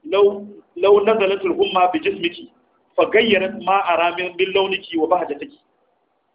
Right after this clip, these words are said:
Yace, "Ke yanzu, yaya za ki kasance? Wani irin hali za ki kasance? Da a ce ainihin masassara zai zo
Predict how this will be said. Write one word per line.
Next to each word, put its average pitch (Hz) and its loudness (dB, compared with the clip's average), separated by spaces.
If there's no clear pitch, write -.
Yace, 202 2
"Ke 269 4
yanzu, 202 -2
yaya 180 4
za 262 0
ki - -10
kasance? 196 -2
Wani 175 -2
irin 247 0
hali 208 2
za 208 -4
ki 208 -12
kasance? 175 -12
Da 165 -2
a 170 -4
ce 233 0
ainihin 196 0
masassara 196 0
zai 392 2
zo - 0